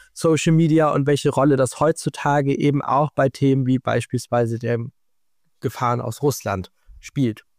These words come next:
Umso schöner ist es, dass, dass du heute hier bist und wir ein bisschen mehr in die Tiefe gehen können und jetzt wirklich nochmal ganz viel Zeit haben, auch Detailfragen zu klären. Ähm, vorab würde ich aber vorschlagen, Katja, erzähl doch erstmal, äh,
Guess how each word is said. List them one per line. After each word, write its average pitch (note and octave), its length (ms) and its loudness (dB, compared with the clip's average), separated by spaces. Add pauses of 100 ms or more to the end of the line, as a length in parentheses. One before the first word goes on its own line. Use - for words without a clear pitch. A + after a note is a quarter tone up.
(320)
Umso F3 260 4
schöner F#3+ 340 2
ist G3+ 100 2
es, G#3+ 160 0
dass, E3 260 0
dass D#3 160 0
du D#3+ 140 2
heute D3+ 200 2
hier D3+ 200 4
bist A3+ 220 2
und D3+ 120 0
wir C#3+ 200 4
ein C3+ 120 -2
bisschen C#3+ 380 0 (220)
mehr D3 200 2
in C#3 60 4
die C3+ 100 2
Tiefe A3+ 320 2
gehen B2+ 240 2
können E3+ 300 2
und C3+ 100 2
jetzt C3 220 -4
wirklich C3+ 200 -2
nochmal B2+ 240 0
ganz B2+ 200 -4
viel A#2+ 120 -4
Zeit - 360 -2
haben, C3+ 200 2
auch - 200 -2
Detailfragen G#2+ 720 -4
zu - 140 -12
klären. A2+ 400 0 (520)
Ähm, C#3 280 -2
vorab F3 340 -2
würde F#3+ 140 4
ich E3+ 80 4
aber D3+ 140 2
vorschlagen, E3+ 500 0 (320)
Katja, D#3+ 220 0
erzähl F#3+ 280 2
doch G3 120 2
erstmal, E3+ 360 2 (220)
äh, D3+ 60 2